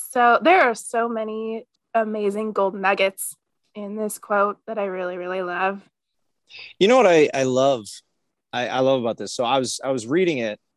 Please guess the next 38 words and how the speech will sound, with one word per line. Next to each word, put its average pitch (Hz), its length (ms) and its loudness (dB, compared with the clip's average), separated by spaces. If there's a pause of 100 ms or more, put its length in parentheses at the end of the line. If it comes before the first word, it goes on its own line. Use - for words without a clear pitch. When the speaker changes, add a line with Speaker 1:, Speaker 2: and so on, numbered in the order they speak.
(120)
Speaker 2:
yesterday, 113 800 2
day 107 180 0
before, 104 340 0
whatever 98 280 -4
it - 60 -10
was. 98 240 -8 (520)
And 113 560 -2 (180)
there's 151 400 4
a 170 60 6
line 196 580 0
from 151 240 -6
Fulton 147 420 0
Sheen, 113 460 -6
and 117 160 -6
I 120 40 -2
meant 147 260 -2
to 156 100 -2
pull 143 320 2
up 120 240 0 (240)
exactly 110 720 -2
what 120 160 2
the 120 80 -4
line 113 280 -4
is 110 220 -6
and 98 80 -10
exactly 104 400 -2
where 98 240 4
it 101 80 2
is, 107 260 2 (460)
but 123 380 2 (840)
there's 151 380 0
a 165 60 -2
line 202 420 -6
where 151 140 -2
he 147 200 -10
talked 196 460 -6
about 113 540 2
how 117 480 0